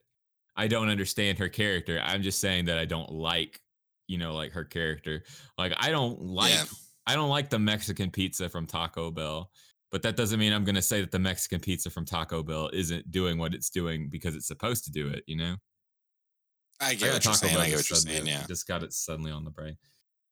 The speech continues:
Speaker 1: But
Speaker 2: Hey, it's, they're yummy.
Speaker 1: I really liked the spicy tostada when they had that, but, you know.
Speaker 2: Yeah, they
Speaker 1: Hmm.
Speaker 2: refuse to have good things on the menu, but apparently they're doing a, a poll or an election. I hope they,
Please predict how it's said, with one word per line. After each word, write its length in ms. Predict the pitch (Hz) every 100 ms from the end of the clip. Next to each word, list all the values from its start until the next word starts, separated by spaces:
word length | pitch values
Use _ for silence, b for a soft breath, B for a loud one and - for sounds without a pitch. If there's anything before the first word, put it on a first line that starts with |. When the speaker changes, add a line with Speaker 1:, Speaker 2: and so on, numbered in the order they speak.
| _ _ _ -
Speaker 1:
But 240 | 95 107 80
Speaker 2:
Hey, 120 | 73 - _
it's, 500 | 80 80 - - - _ _ -
they're 140 | 76
yummy. 400 | 80 76 76 73 _ _ -
Speaker 1:
I 80 | 98
really 220 | 104 104
liked 260 | 90 87 -
the 80 | 85
spicy 400 | - 85 - 85
tostada 520 | 82 - 82 82 82
when 120 | 82
they 120 | 80
had 220 | 85 80
that, 240 | 78 80 73
but, 200 | 78 80
you 100 | 78
know. 140 | 78 78 _ _ _ _
Speaker 2:
Yeah, 80 | 143 139
they 100 | 131
Speaker 1:
Hmm. 100 | 135
Speaker 2:
refuse 600 | 139 - 120 147 175 - 147
to 320 | 127 117 104
have 280 | 107 104 95
good 200 | 104 -
things 240 | 107 104
on 100 | 95
the 100 | 90
menu, 420 | 87 87 85 78 -
but 160 | 101
apparently 600 | 95 - 127 135 139 139
they're 260 | 120 - 104
doing 380 | 98 110 107 98
a, 260 | 80 78 -
a 80 | 92
poll 540 | 82 - 95 107 135 135
or 300 | - 92 87 -
an 140 | 85
election. 600 | 85 85 110 - 123 117 _
I 60 | 85
hope 240 | 90 95
they, 400 | - 92 92 78